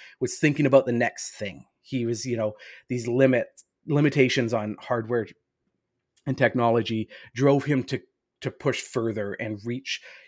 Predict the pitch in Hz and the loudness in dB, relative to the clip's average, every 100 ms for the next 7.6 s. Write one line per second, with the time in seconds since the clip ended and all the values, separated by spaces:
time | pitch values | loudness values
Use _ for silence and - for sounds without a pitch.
0 | _ 139 131 117 117 110 107 104 98 98 | _ -4 -2 0 2 2 2 -2 -4 -6
1 | 95 - - 101 90 80 92 120 117 139 | -10 -14 -10 -10 -10 -8 -4 -2 -2 -2
2 | 143 135 - 131 120 127 120 107 104 110 | -2 -6 -8 -4 -2 -4 -6 -8 -6 -4
3 | 107 107 104 101 104 - 104 - 104 - | -4 -4 -4 -4 -6 -8 -10 -8 -10 -8
4 | 107 98 - - _ 117 - 123 - 127 | -8 -10 -16 -20 _ -8 -6 -10 -6 -4
5 | 113 107 104 - 110 107 107 104 101 - | -2 -4 -6 -6 -6 -4 -4 -4 -8 -10
6 | 113 110 110 107 110 104 98 - 113 - | -6 -4 -4 -6 -8 -8 -10 -10 -10 -12
7 | 104 113 107 104 110 104 | -10 -8 -6 -8 -8 -10